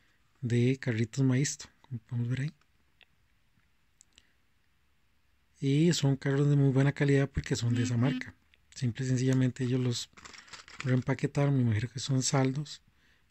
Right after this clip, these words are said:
que Walmart aprovecha y los, los rebrandea, igual como hace con la comida, solo que la comida no se, no es un saldo, ¿verdad? Eh, yo tengo una serie de,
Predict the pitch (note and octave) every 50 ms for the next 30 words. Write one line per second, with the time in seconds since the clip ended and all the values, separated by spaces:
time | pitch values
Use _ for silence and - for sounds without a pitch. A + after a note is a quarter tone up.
0 | _ _ - - C3+ B2+ A2+ A#2 A#2+ A#2+ A#2+ B2 B2 B2+ - - - C3 B2+ B2+
1 | B2+ B2+ - - - - - _ _ _ _ _ _ _ _ _ _ _ _ _
2 | _ _ _ _ - - _ _ _ _ _ _ _ _ _ _ _ - B2+ A2+
3 | A2 G#2+ G#2+ G#2+ G#2 G#2 G#2+ G#2 - - - - - - _ _ _ - C3 A#2+
4 | A2 A2+ A#2+ A#2+ A#2 A2+ A2 A2 A2 D#3+ F#3 F3+ - _ _ _ - A#2+ G#2+ A#2
5 | A#2 - - - C3 B2+ B2+ B2+ A#2+ A2+ - - - - - C3 A#2+ A2+ A2 G#2
6 | G#2 G#2 G#2 A2 - _ _ _ _ _ _ _ - - - - - _ _ _
7 | - C#3 - - D3+ D3+ D3+ C#3 D3 C3 B2 - C#3+ C#3 - - B2 B2+ B2+ A#2+
8 | A#2+ A#2 A2+ A2 - B2+ A#2+ A2 G#2+ G#2+ G#2+ G#2+ A2+ A#2+ - _ _ _ _ _
9 | _ _ _ _ - - C3 B2 A#2+ B2+ B2+ A#2+ - D3 C#3+ B2+ G#2+ G#2 G#2 A2+
10 | A#2+ C3+ - _ _ _ _ _ - - - - - - - - _ _ _ _
11 | _ - C3 A#2+ A#2+ A2 A2+ B2 - - C#3+ D3 D#3 D3 D3 C#3 - C#3+ C#3 C#3+
12 | C#3+ C#3 C3+ A#2+ A2+ A2 G#2+ A2